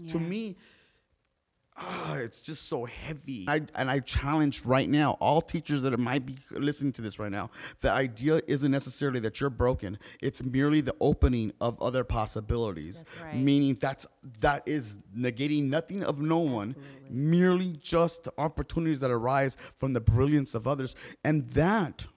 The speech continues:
Speaker 1: requires
Speaker 2: Love
Speaker 1: a
Speaker 2: it.
Speaker 1: sense of vulnerableness. And I love.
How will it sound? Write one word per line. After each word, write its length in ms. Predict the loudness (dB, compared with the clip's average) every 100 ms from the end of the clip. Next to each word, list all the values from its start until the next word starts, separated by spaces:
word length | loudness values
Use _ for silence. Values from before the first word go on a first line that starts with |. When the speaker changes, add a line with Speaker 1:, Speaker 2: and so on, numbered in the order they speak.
| _ _ _ -10
Speaker 1:
requires 500 | -6 -2 -2 -4 -6
Speaker 2:
Love 80 |
Speaker 1:
a 20 | -8
Speaker 2:
it. 20 |
Speaker 1:
sense 200 | -8 -8
of 80 | -8
vulnerableness. 800 | -6 -4 -4 -6 -8 -10 -12 -18 _ -20 -20 _
And 300 | -4 0 -2 -4 _ _ _ _ _ _ _ _ _ _ _ _ _ _ _ _ _ _ _ _ _ _ _ _ _ _ _ _ _ _ -6
I 140 | -4
love. 500 | -4 -4 -6 -8 -16